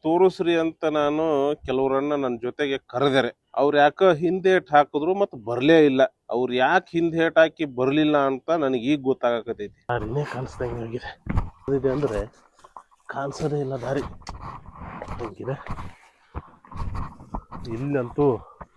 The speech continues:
ದಾರಿನೇ ಕಾಣಿಸಲ್ಲ ರೀ, ಅಷ್ಟು ಹುಲ್ಲು ಬೆಳೆದಿದೆ ಇಲ್ಲಿ.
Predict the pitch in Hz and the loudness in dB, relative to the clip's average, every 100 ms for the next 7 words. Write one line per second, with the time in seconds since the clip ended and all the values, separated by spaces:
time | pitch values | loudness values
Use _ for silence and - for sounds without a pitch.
0 | - - - - _ - - - - - | -14 -12 -16 -20 _ -18 -16 -14 -4 -4
1 | - 117 151 151 156 - 139 135 135 123 | -2 0 2 6 6 6 2 2 2 2
2 | 123 120 127 120 117 - - - 147 127 | 2 2 -2 -4 -10 -12 -14 -4 -2 -2
3 | 135 123 123 123 120 120 110 | -4 -4 -2 -2 -2 -4 -8